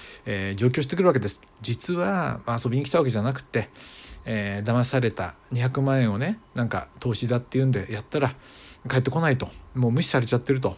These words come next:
で、この、取り立てに来たと。ところがとても全然相手にされないっていうね。まあ、向こうは悪ですから、全然相手されないっていうわけですよね。で、そこで寅さんがね、立ち上がるわけですよ。こんなにね、弟の、だけは大学にあげたいと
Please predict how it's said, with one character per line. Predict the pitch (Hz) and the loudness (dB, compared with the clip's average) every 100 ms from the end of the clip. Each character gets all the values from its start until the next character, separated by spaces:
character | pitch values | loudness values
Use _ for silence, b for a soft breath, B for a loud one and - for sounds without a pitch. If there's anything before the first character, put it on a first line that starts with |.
| - | -10
で、 | 120 117 | -6 -4
こ | 131 | -2
の、 | 135 139 135 B B B B | 0 -2 -4 B B B B
取 | 135 131 | 4 6
り | |
立 | 160 | 4
て | 165 | 0
に | |
来 | 165 | 2
た | 190 | 2
と。 | 180 90 - - | 4 -2 -4 -16
と | - | -4
こ | 131 | 2
ろ | 175 | 2
が | |
と | 127 131 | 2 0
て | 185 | 4
も | 208 208 - | 4 2 0
全 | 175 175 | 0 2
然 | 170 - | 0 0
相 | 156 | 0
手 | 160 | 0
に | 127 95 | 0 -2
さ | - | -4
れ | 110 | 0
な | 131 | 2
い | 131 | 0
っ | |
て | 131 87 | -2 -8
い | |
う | 87 | -6
ね。 | 104 123 | -6 0
ま | |
あ、 | 120 | 4
向 | 123 | 6
こ | 156 | 6
う | 104 | 8
は | |
悪 | 135 | 6
で | 98 92 | 6 0
す | - | -6
か | 78 | -8
ら、 | - B B B B B | -12 B B B B B
全 | - 107 | -6 0
然 | 95 | 2
相 | 107 | 2
手 | 110 | 0
さ | - | -2
れ | 101 | 0
な | 104 | 0
い | |
っ | 101 | 0
て | - | 0
い | 110 | 0
う | |
わ | 110 | 0
け | 107 | -2
で | 92 | -4
す | |
よ | 87 87 | -6 -6
ね。 | 104 123 135 | -2 0 2
で、 | 131 143 | 2 2
そ | 131 131 | 2 2
こ | 135 | 2
で | 147 | 2
寅 | 143 135 | 2 0
さ | 127 113 | 0 -2
ん | |
が | 107 | -2
ね、 | 110 107 | -2 -2
立 | - | -4
ち | 110 | -2
上 | 135 | 2
が | 147 | 4
る | |
わ | 165 | 4
け | 139 | 4
で | |
す | 120 | 2
よ。 | 101 98 B B B B B B B B B B - | 0 -6 B B B B B B B B B B -14
こ | - 123 | -2 2
ん | 127 139 | 2 2
な | 151 | 0
に | 151 | 0
ね、 | 170 - - | -2 -2 -6
弟 | 127 127 143 147 143 | -2 4 4 6 0
の、 | 139 135 - 131 | -2 -4 -8 -6
だ | 123 | -4
け | 127 175 | 2 4
は | |
大 | 123 127 | 6 6
学 | 131 131 | 4 4
に | |
あ | 123 | 4
げ | 127 | 4
た | 143 | 2
い | 135 | 2
と | 101 | -2